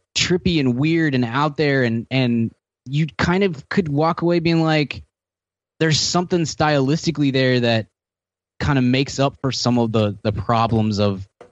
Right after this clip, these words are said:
of the scripting and the acting and all that." And maybe if in a,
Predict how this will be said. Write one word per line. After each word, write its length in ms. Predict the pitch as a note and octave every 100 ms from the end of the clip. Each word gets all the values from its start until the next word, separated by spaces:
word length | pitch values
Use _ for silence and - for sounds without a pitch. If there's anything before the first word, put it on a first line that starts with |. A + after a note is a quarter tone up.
| -
of 120 | A2
the 60 | G#2+
scripting 600 | - - A#2 A2+ G#2 G2+
and 80 | G2+
the 80 | G#2
acting 460 | G#2+ A2 G#2+ G2+
and 100 | G2
all 140 | G#2 G#2
that." 180 | A2
And 180 | A#2 C#3
maybe 540 | C#3 E3 E3 D3+ C#3+ -
if 140 | C3+
in 160 | C3+
a, 100 | C#3+